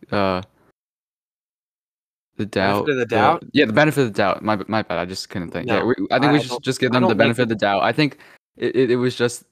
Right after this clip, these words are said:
Speaker 1: they kind of overthought that or something.
Speaker 2: Uh, just time, uh, what I'm, my point is
Speaker 1: But yeah, I, I see your point, yeah.
Speaker 2: time travel just is not, I, I mean, I've,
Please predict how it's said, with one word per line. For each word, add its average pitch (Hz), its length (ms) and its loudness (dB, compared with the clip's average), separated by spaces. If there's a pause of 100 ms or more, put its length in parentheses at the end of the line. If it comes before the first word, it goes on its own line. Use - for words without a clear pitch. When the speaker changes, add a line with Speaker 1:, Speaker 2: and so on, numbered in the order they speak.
Speaker 1:
they 120 100 -2
kind 123 180 -4
of 110 40 0
overthought 104 500 -2
that 92 300 -6 (160)
or 98 120 -8
something. 92 460 -10 (580)
Speaker 2:
Uh, 156 60 -12
just 190 260 -12
time, 240 160 0
uh, 185 100 -2
what 220 140 4
I'm, 220 100 0
my 202 160 0
point 233 320 -4
is 185 380 -6 (180)
Speaker 1:
But 135 80 4
yeah, 135 160 6
I, 110 220 4
I - 20 0
see 135 180 -2
your 117 120 0
point, 95 400 -8
yeah. 92 120 -8
Speaker 2:
time 208 220 -2
travel 190 300 4
just 139 240 -10
is 123 200 -12
not, 131 460 -6
I, 117 240 -8
I 120 40 -12
mean, 160 160 -10
I've, 170 300 -4